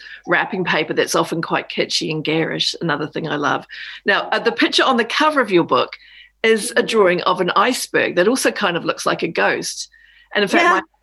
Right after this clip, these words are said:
Speaker 1: my, my husband was delighted that he had worked out it was an iceberg before I did. Now,
Speaker 2: Oh, yeah.
Speaker 1: it, it's drawn by a Titanic survivor,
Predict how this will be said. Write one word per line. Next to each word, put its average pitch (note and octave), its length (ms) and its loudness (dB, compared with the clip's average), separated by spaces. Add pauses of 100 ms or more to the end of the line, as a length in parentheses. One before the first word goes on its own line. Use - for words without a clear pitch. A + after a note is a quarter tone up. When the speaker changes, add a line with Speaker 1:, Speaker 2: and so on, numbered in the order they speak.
(120)
Speaker 1:
my, G#3+ 160 0
my A3 140 2
husband A#3 320 0
was G#3+ 120 4
delighted G3 540 2
that E3+ 160 2
he F#3 180 2
had F3+ 120 4
worked E3+ 260 2
out D#3 180 0
it - 80 -4
was E3 200 0
an D#3+ 80 0
iceberg D#3+ 420 0
before D#3 240 -4
I D#3 100 2
did. - 240 -6 (440)
Now, G#3 200 2
Speaker 2:
Oh, C#4 100 2
yeah. D4+ 140 2 (120)
Speaker 1:
it, G#3+ 120 -4 (480)
it's G#3 300 0
drawn C4 220 6
by A#3+ 180 4
a G3+ 140 2
Titanic A3 600 0
survivor, D3+ 720 0